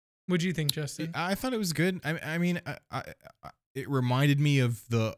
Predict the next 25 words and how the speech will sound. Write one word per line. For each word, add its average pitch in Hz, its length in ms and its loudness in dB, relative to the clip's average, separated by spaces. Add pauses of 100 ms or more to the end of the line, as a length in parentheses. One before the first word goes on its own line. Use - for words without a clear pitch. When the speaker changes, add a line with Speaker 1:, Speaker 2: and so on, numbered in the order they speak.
(160)
Speaker 2:
uh, 87 240 -10 (160)
hundred 127 440 0
other 117 280 2
times 131 400 0
that 87 120 -6
that 113 280 -2
scene 127 360 2
has 120 200 0
been 120 320 0
made. 135 440 2
I 104 100 -4
didn't, 98 380 -6
they 104 120 0
weren't 107 220 -2
bringing 107 320 0
anything 110 420 0
new 107 200 0
to 113 120 -8
the 104 80 -2
table, 110 440 0
but 104 180 -2
I 95 100 0
thought 98 240 -4
it 80 140 -6
was 90 440 -2